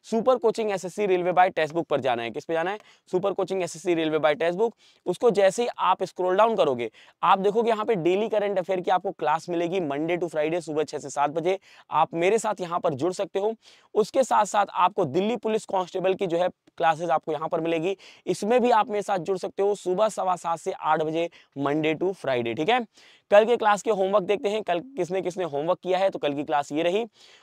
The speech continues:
और जैसे स्क्रॉल डाउन करेंगे, सबसे पहले तो दोस्तों जिन्होंने अभी तक सेशन को लाइक नहीं किया, फटाफट से लाइक और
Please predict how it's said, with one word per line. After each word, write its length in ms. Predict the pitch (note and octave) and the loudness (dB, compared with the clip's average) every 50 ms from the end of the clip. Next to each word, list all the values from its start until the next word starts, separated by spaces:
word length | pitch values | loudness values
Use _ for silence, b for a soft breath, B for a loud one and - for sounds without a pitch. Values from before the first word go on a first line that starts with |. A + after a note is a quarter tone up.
| b b | b b
और 320 | - C#3 C#3+ D3+ D#3+ E3 D#3+ | 2 4 6 6 6 6 4
जैसे 360 | C3+ E3+ F3 F3 - A#3+ G#3+ | 2 0 0 0 0 -2 -4
स्क्रॉल 240 | - - G3+ G3+ G3 | 0 2 2 4 6
डाउन 200 | G3+ G3+ G3+ F#3+ | 6 4 4 4
करेंगे, 240 | G3 F#3+ G3 G3+ | 2 2 2 2
सबसे 240 | F3 G#3 E3+ - G3+ | 0 0 0 -2 0
पहले 180 | F3 F#3+ F#3+ G3 | 0 2 0 2
तो 120 | E3+ F#3+ | 0 0
दोस्तों 260 | F3 F#3 F3 - G3+ | -2 -2 -2 -2 -2
जिन्होंने 360 | E3+ C3 D#3+ D#3 F3+ F#3 F#3 F3+ | -2 0 -2 -2 -2 -2 0 0
अभी 140 | D#3+ E3+ | 0 0
तक 160 | - F3+ E3+ - | 0 -2 -4 -2
सेशन 300 | - D#3 D#3 F3 E3+ E3 | -4 -4 -4 -4 -4 -2
को 80 | E3+ | -2
लाइक 260 | E3 D3 C#3 C#3+ D#3 | 0 2 0 0 0
नहीं 160 | D#3+ D#3+ D#3+ D3+ | -2 -4 -4 -2
किया, 140 | E3 D#3+ | -2 -2
फटाफट 260 | D3 D3 C#3 C#3 C#3+ C#3 | -2 0 -2 -2 -2 -2
से 100 | - D3 | -2 -2
लाइक 300 | C3 C3 C3+ C#3+ C#3+ E3 | 0 0 0 0 2 2
और 180 | E3 F#3 G3+ | 2 2 0